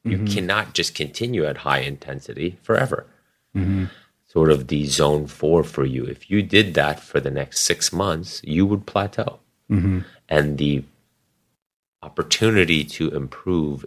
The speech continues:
Speaker 1: is dramatically higher at the lower heart rate, at the lower intensities than it is at the
Speaker 2: Mm.
Speaker 1: upper one.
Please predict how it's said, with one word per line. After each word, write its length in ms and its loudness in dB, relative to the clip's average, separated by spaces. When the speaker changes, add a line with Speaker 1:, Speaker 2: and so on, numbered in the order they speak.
Speaker 1:
is 240 -4
dramatically 1300 -6
higher 500 -2
at 300 -6
the 100 -4
lower 440 2
heart 320 -6
rate, 360 -8
at 120 -20
the 100 -14
lower 380 6
intensities 720 -10
than 180 -14
it 200 -16
is 180 -20
at 120 -20
the 100 0
Speaker 2:
Mm. 100 2
Speaker 1:
upper 120 -6
one. 200 -12